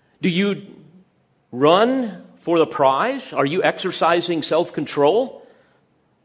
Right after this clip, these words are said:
Are you disciplining your body? By the way, the, the term discipline in the original language, um, is from a term which literally means to hit under the eye.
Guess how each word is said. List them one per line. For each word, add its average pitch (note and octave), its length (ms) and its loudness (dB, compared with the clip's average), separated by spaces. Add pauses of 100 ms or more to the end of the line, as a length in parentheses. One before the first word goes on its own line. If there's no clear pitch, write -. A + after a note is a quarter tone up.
(200)
Are B2 60 -4
you C#3 140 -2
disciplining F#3 680 0
your D3 140 2
body? D3+ 480 4 (220)
By G#3+ 100 4
the G#3+ 80 8
way, D#3+ 280 2
the, G3 140 2
the E3 160 -2
term F#3 480 -2
discipline E3 560 -4
in B2 120 -2
the C3+ 80 0
original C#3+ 500 -2
language, A#2+ 680 -2 (400)
um, A#2 400 -2 (640)
is D3+ 100 -4
from F#3+ 160 0
a D3+ 60 0
term E3+ 320 2
which D3 240 0
literally E3 460 2
means C#3 340 -2
to C#3 120 -8
hit F#3 440 0
under D3 260 -6
the A#2+ 240 -6
eye. D#2 520 -6